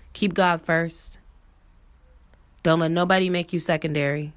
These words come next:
'cause God doesn't. And you know, as I close, I leave you guys with this. Again, do not give up. That is your daily reminder. Do not give up. And in the wise words of Les Brown,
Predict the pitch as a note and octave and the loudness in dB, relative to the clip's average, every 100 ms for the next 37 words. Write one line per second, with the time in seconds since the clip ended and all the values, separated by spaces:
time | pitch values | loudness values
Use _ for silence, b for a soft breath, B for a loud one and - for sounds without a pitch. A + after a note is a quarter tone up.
0 | - _ - - _ - _ _ _ _ | -20 _ -20 -20 _ -20 _ _ _ _
1 | _ - - _ B B - E3 D#3+ D#3+ | _ -20 -20 _ B B -4 -2 0 2
2 | C#3 B2+ B2+ - - - _ - - _ | 0 0 -6 -8 -14 -18 _ -20 -20 _
3 | _ _ _ - - b b b - D3+ | _ _ _ -20 -20 b b b -4 -2
4 | D3+ D#3 D#3 D3+ D3 D3 D3 E3+ D#3+ D#3+ | 0 0 0 0 0 -2 -2 0 2 0
5 | E3 E3 - D3+ D3+ D#3 D#3 D#3 D#3 C#3 | -4 -8 -4 -2 -2 -4 -4 -4 -4 -4
6 | C3+ D3 C#3 B2 D3 - - - _ _ | -6 -8 -6 -8 -8 -14 -18 -20 _ _
7 | - - - _ - _ - - - - | -20 -20 -20 _ -20 _ -20 -20 -20 -18
8 | - D3+ D3 C#3+ D3 D#3+ - _ - - | -6 -4 -2 -2 -4 -8 -14 _ -20 -20
9 | - - C#3+ D3+ D3 C#3 C#3 C3+ - - | -20 -12 -6 -4 -2 -4 -6 -8 -8 -10
10 | _ - - _ _ _ _ _ _ - | _ -20 -20 _ _ _ _ _ _ -8
11 | C#3+ C#3+ C#3+ D3 C#3+ C#3+ D3+ D#3 D#3 D3 | -2 -2 -2 -4 -2 -2 -2 -2 -2 -4
12 | C3+ C3 C#3 - _ _ - _ - _ | -4 -8 -10 -14 _ _ -20 _ -20 _
13 | _ D#3 D3 C#3 C#3 C#3+ C#3 C3+ D3 D3 | _ -2 0 -2 -4 -4 -4 -4 -4 -4
14 | D3 D#3 E3 E3 D#3+ D3+ D#3+ E3 F3 F3 | -2 2 2 2 -2 -2 -2 -2 -4 -6
15 | D#3+ D#3+ D#3+ D#3 E3 E3 F3 G3 A#3+ | -6 -2 -2 -4 -2 0 2 0 -2